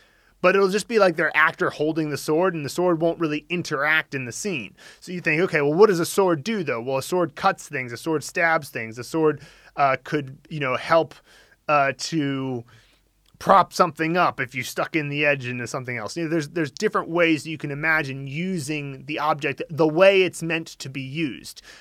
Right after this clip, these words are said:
Uh, so that's for props. Maybe you forgot the pronunciation of the character, which means that you could get the actor more involved in the scene and more, uh, you could have close-ups on their face. You could have,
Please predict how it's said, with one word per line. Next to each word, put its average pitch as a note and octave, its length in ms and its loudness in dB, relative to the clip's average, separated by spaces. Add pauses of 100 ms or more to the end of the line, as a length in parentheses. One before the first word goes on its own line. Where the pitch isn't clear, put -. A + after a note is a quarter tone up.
Uh, C3+ 400 6
so D3+ 140 -4
that's D#3 180 2
for D3+ 100 2
props. D3 360 4
Maybe D#3 200 -4
you D#3+ 100 -2
forgot D#3 460 2
the D3 80 -4
pronunciation D#3+ 720 -4
of C#3 80 -10
the C3+ 60 -8
character, B2 400 -2
which B2 180 -12
means C#3 240 -10
that C#3+ 100 -12
you D3 100 -12
could C3+ 160 -12
get C#3+ 220 -6
the C3 260 -6 (340)
actor E3 400 2
more D#3 380 0
involved D3+ 540 2
in C#3+ 160 -4
the C#3+ 80 -8
scene C3 440 -4
and G#2 200 -10
more, C#3+ 420 -2 (360)
uh, C3 200 2
you C#3+ 140 -8
could C#3 100 -4
have C3+ 140 -2
close-ups F3 640 0
on D3 240 -2
their C#3+ 160 -2
face. C#3 480 -2
You C3+ 40 -14
could A#2 140 -14
have, B2+ 260 -4